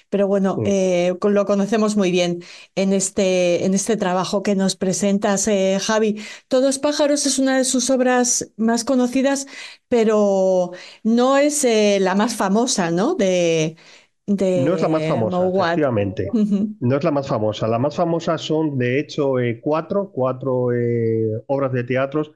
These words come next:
Speaker 2: bautizadas precisamente como tetralogía. Pero como digo, bueno, pues, eh, Todos pájaros en dos mil diecisiete, su, eh,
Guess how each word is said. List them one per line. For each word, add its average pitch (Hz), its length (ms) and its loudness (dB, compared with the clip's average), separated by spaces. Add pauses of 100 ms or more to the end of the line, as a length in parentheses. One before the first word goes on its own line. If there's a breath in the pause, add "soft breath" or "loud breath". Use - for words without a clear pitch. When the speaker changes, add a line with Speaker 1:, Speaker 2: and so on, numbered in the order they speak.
(100)
Speaker 2:
bautizadas 123 760 -2
precisamente 131 760 -4
como 120 580 -2
tetralogía. 117 840 -2 (420 soft breath)
Pero 117 220 -2
como 120 220 -2
digo, 151 720 0
bueno, 117 260 -4
pues, 107 300 -4
eh, 104 300 -2
Todos 127 220 -4
pájaros 131 480 -4
en 120 120 -2
dos 113 160 -2
mil 131 160 0
diecisiete, 120 640 -2
su, 104 540 -6
eh, - 180 -16